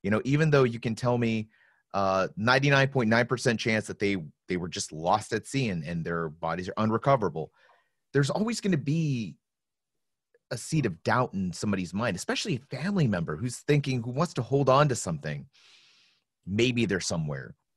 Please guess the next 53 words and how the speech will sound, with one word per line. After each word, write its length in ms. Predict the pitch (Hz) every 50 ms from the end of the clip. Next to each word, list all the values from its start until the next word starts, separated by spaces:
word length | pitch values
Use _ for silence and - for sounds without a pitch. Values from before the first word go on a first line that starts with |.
| _ _ _ 95 -
even 200 | - 127 123 139
if 100 | 135 131
they're 280 | - 131 120 117 110 101 _ _ _ _ _ _ _ _
being 180 | 104 117 107 95
held, 500 | 80 82 92 123 120 110 98 87 80 80
maybe 200 | 95 98 101 110
they're 160 | 95 110 104
alive, 440 | 101 95 104 113 117 104 95 82 73
maybe 200 | 82 85 92 98
there's 200 | 107 107 101 -
hope, 300 | - - 120 120 104 -
maybe, 400 | - 98 101 104 113 110 104 - _ _ _ _ _ _ _ _ _
you 100 | 90 104
know, 380 | 104 104 104 101 101 98 85 - _ _ _ _ _ - - - _ _
in 140 | 104 107 95
five 300 | - - 120 120 113 101
years 340 | 107 120 120 117 107 92 107
or 140 | 98 95
maybe 260 | 92 104 117 127 135 123
soon, 400 | - - - 160 160 147 131 113
the 120 | 98 104
Chinese 340 | 92 - 127 127 123 117 113
will 80 | 123
be 120 | 113 117 117
like, 160 | 110 104 95
"Hey, 260 | 117 135 131 113 95
guess 280 | 82 73 113 107 - -
what?" 240 | 107 87 - - - _ _ _ _ _ _ _ _ _
Kinda 180 | - 147 156
like 160 | 156 151 143 -
the 60 | 160
drone 380 | 139 - 175 185 180 175 170
thing. 280 | 139 143 139 123 107 104
Like, 260 | 104 104 104 101 95 - - - - _
they're 140 | _ 127 147
just 120 | 139 131 -
gonna 140 | 156 143
meet 160 | 139 139 139 135
out 160 | 131 135 135
in 60 | 123
the 60 | 135
sea 200 | 139 - 165 165
and 80 | 151 135
be 60 | 127
like, 200 | 117 107 101 87
"Hey, 120 | 120 113
by 160 | 107 104 101 98
the 100 | 92 95
way, 160 | 92 90 85
we 100 | 82 82
found 300 | - - 110 107 101 92
these 140 | 87 80 -
guys 600 | - 92 87 82 80 78 76 73 - - -